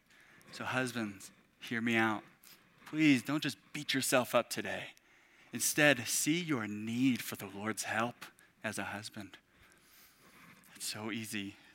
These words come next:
to do that. So our application from point one, husbands, because Christ loved sacrificially for you and your good, you are to love sacrificially for the good of your wife. And by God's grace, when we do this,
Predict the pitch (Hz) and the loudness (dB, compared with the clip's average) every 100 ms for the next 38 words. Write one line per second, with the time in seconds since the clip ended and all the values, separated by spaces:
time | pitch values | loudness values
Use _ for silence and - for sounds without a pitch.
0 | 135 - - 98 98 98 95 - _ _ | -16 -14 -12 -12 -10 -10 -10 -14 _ _
1 | _ _ _ _ _ _ _ _ _ _ | _ _ _ _ _ _ _ _ _ _
2 | _ - 104 110 120 - 120 120 113 101 | _ -10 -4 -2 -4 0 2 2 -4 -10
3 | - 120 113 110 107 - 123 131 143 151 | -6 -4 -2 -4 -4 -2 -2 0 -2 -2
4 | - - 113 - 101 - - 117 151 - | -8 -6 -6 -6 -12 -14 -6 -2 -2 -2
5 | 139 147 147 - - - - - - 151 | -2 -2 -2 -10 -18 -20 -8 -2 0 0
6 | 175 190 - 185 - 156 156 147 127 143 | 0 0 6 6 6 2 2 0 2 2
7 | 170 185 170 180 143 120 107 101 - - | 2 0 2 2 2 2 2 0 -6 -20
8 | - - 117 127 139 123 113 - - 110 | -20 -12 -4 0 2 4 2 2 -4 -4
9 | - 127 151 139 120 101 98 110 104 - | -6 -6 -4 -4 -4 -8 -8 -8 -10 -10
10 | 117 120 120 113 107 98 98 101 110 104 | -6 -4 -4 -8 -10 -12 -10 -4 -2 -2
11 | - - - _ - - - - - 104 | -6 -10 -12 _ -20 -20 -20 -20 -18 -10
12 | 101 104 104 113 120 120 131 117 - 113 | 0 0 2 0 -2 -4 -4 -2 -4 -8
13 | 110 117 117 127 123 123 127 | -8 -8 -4 -4 -2 -4 -6